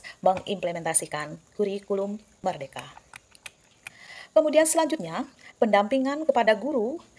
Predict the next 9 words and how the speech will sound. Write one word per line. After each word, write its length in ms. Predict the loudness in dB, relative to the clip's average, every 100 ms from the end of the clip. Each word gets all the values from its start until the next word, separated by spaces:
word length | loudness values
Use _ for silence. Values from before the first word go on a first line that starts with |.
| -14
yang 240 | -2 0 0
kesulitan 640 | -2 0 0 2 0 2
merefleksikan 800 | 0 0 -2 -2 -4 -2 -2 -2
hasil 400 | -6 -4 8 8
pemahaman 480 | 10 2 0 0 -2
terhadap 400 | -2 -4 -2 -4
I 80 | -4
K 160 | -4
M 240 | -4 -6